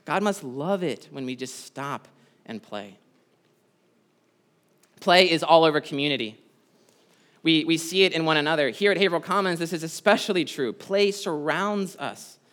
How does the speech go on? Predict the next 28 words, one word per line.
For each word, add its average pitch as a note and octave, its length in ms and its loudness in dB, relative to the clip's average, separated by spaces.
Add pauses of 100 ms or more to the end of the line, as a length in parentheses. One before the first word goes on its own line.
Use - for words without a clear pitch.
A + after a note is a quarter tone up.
(380)
We G#3 100 0
have G#3 140 4
a G3+ 100 4
ton A#3 580 -2
of F3+ 160 -4
kids, A#3 380 0
and E3+ 180 -4
not G#3+ 220 2
all G3+ 180 -2
churches G#3 540 -8
have A#3+ 340 -4
this E3+ 200 -8
many C3+ 200 -6
kids. F2+ 400 -14 (1080)
Kids, A3+ 280 8
I'm G3 120 -2
talking G#3+ 300 0
to A3 60 0
you A3 400 4 (340)
right D#3+ 140 -2
now, D#3+ 300 -2 (240)
and D3+ 100 -4
I D3+ 40 0
want E3 160 -2
you E3+ 80 0
to D#3 60 -2
hear D3 180 -2
me. A2+ 200 -10